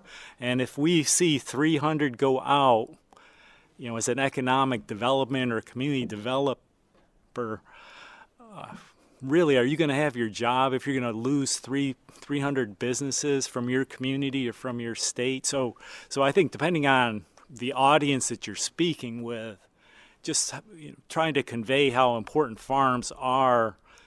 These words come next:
to the community, to the economy, and also, uh,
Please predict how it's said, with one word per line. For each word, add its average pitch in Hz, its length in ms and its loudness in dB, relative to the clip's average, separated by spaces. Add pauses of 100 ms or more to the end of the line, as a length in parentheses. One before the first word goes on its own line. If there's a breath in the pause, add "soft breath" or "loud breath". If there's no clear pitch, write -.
(120 soft breath)
to - 160 -6
the 113 140 -6
community, 131 720 -2
to 127 200 -4
the 110 320 -4 (220)
economy, 127 840 -2 (360 loud breath)
and 131 200 -2
also, 139 560 4 (640 loud breath)
uh, 117 340 -8